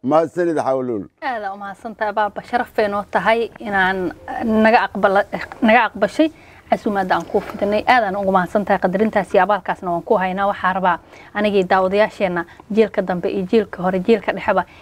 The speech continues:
Speaker 2: inaad naga daba geyso taariikhdaada oo aad soo koobayso, insha Allah.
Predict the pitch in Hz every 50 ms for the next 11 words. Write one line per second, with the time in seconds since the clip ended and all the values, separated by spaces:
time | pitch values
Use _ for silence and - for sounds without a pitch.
0 | - - - 220 202 190 190 196 214 190 196 185 190 185 202 196 190 185 - 294
1 | 285 - - - _ - - 269 294 320 320 311 - 240 220 214 220 240 - _
2 | - - 214 190 180 180 - - - 175 - - - 185 170 165 165 - - -
3 | 180 - - 196 156 151 156 165 160